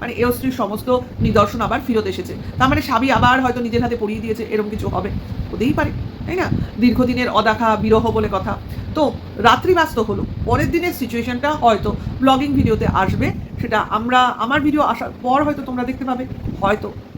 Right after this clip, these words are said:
আমিও হয়তো বলবো, কারণ এই, আহ, ভিডিও এডিট করে ছাড়তে এখন বেশ খানিকটা সময় লাগছে আমার। তো আমি চেষ্টা করবো আর্লি ভিডিওটা ছাড়তে। তো দেখা যাক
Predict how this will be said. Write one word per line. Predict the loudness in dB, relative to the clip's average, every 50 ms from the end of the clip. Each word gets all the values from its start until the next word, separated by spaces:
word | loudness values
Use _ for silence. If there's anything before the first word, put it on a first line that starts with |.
| -6
আমিও | -4 -2 -2 0 2 2 2
হয়তো | 2 2 0 -2
বলবো, | -2 -2 -4 -6 -8 -10 -12 -10 -6 -4
কারণ | -2 -2 -2 -2 -2
এই, | 0 0 0 0 -2 -2 0
আহ, | 0 2 0 0 -2 -4 -6 -6 -8 -10 -12 -14 -16 -16 -12 -8
ভিডিও | -6 -4 0 0 2 2
এডিট | 2 0 -2 -2 -4
করে | -4 -4 -4
ছাড়তে | -2 -2 -2 -2 -2 -2
এখন | -2 -2 -2 -4
বেশ | -2 -2 -4 -4 -4
খানিকটা | -8 -8 -8 -8 -8
সময় | -6 -6 -4 -2 0 0
লাগছে | 0 0 0 -2 -4 -4
আমার। | -4 -6 -8 -10 -12 -14 -10 -4
তো | -2
আমি | -2 -2 -2
চেষ্টা | -2 -2 -2 -2 -2
করবো | -2 -2 0 0 0
আর্লি | 2 2 2 2 2 0
ভিডিওটা | -4 -4 -4 -4 -4 -6 -6
ছাড়তে। | -4 -4 -4 -4 -6 -8 -10 -10 -12 -12 -10
তো | -6
দেখা | -4 -2 -2 -2 -2
যাক | -2 -2